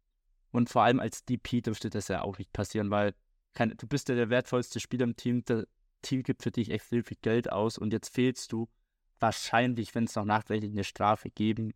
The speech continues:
wird, also müsste es eigentlich, fehlst du halt dem Team jetzt auch noch mal ein paar Stunden, äh, paar Stunden, paar Spiele, ein, zwei und ja, keine Ahnung. Vorbild ist es auf alle Fälle nicht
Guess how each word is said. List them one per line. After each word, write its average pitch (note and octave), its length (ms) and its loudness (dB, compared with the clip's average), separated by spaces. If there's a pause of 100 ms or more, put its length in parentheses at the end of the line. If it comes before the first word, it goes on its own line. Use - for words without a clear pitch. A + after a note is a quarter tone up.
wird, A#2 360 0 (380)
also G2+ 200 0 (200)
müsste A#2 480 0
es A2 120 -4
eigentlich, A2 480 -2 (400)
fehlst - 360 0
du A2 100 4
halt G#2 140 4
dem G2+ 160 -2
Team G#2 180 0
jetzt G2 160 -4
auch G2 100 -2
noch F#2+ 140 -4
mal F#2+ 100 2
ein - 80 -8
paar G2 140 -4
Stunden, G2+ 480 -6 (200)
äh, G2+ 140 0
paar - 160 -2
Stunden, G2 460 -4 (480)
paar G2 420 2
Spiele, G#2 460 -2 (520)
ein, G#2 180 2
zwei G2+ 400 2
und F#2+ 560 -2 (760)
ja, A2 260 -10 (100)
keine - 280 -6
Ahnung. - 180 -8 (440)
Vorbild A2+ 580 2
ist - 240 -6
es G2 140 -6
auf F2+ 160 -4
alle G2+ 160 2
Fälle G2 340 -2
nicht - 380 -2